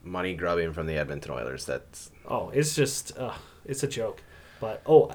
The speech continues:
Speaker 2: there was another price gouging thing. It's not related to the Oilers, but it is related to Rogers, which is related to the Oilers.
Speaker 1: Sick.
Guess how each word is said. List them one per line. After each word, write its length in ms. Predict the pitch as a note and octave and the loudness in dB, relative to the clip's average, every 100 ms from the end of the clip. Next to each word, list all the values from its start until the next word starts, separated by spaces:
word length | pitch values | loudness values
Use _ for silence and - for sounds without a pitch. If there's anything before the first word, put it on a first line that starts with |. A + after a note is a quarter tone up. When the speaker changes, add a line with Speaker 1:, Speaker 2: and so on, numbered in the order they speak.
| - | 4
Speaker 2:
there 120 | D#3 | 6
was 200 | D#3 D3+ | 6 4
another 380 | C#3+ C#3+ C#3+ C#3 | 0 6 8 6
price 320 | C#3 C3+ C3+ | 6 4 4
gouging 340 | - A2+ A#2 A#2 | 2 0 0 -4
thing. 220 | A2+ G#2+ - | -6 -8 -10
It's 200 | - C#3 D3+ | -2 0 6
not 200 | D#3+ D#3 | 6 10
related 240 | E3 D#3+ | 10 10
to 80 | D3+ | 8
the 80 | C#3+ | 8
Oilers, 400 | F3+ C#3 A2 - - - - - | 10 10 8 -4 -18 -20 -20 8
but 260 | C#3+ C3 B2+ | 10 10 10
it 140 | C3 | 10
is 140 | C#3 C3 | 10 12
related 300 | C#3 C3+ C3 | 12 12 10
to 80 | A#2 | 8
Rogers, 540 | D3 E3 B2 G#2 - - | 12 12 10 2 -4 -4
which 200 | A#2 A2 | -2 -2
is 120 | - | -4
related 300 | G#2 G#2+ G2+ | -2 -2 -2
to 80 | G#2 | -2
the 80 | G#2+ | -2
Oilers. 340 | A2 F2+ - - | -2 -4 -12 -12
Speaker 1:
Sick. 460 | - F2 D2+ - | -4 0 -2 -4